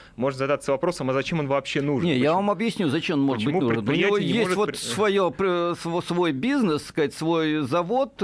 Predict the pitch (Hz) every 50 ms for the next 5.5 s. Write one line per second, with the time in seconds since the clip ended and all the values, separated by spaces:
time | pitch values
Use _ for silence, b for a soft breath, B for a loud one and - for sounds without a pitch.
0 | 170 147 - 156 165 151 139 156 160 147 220 233 - - - 147 131 165 202 214
1 | 156 120 104 131 117 110 107 - 123 113 107 - - - 190 202 196 180 175 160
2 | 151 147 147 143 135 131 131 127 120 120 117 113 - - - 151 143 - 156 151
3 | 151 147 139 139 143 143 143 175 180 175 165 160 151 147 139 135 123 127 139 165
4 | - - - 170 170 165 160 151 151 143 143 135 131 156 147 156 165 147 156 156
5 | 156 143 151 147 147 143 143 143 139 127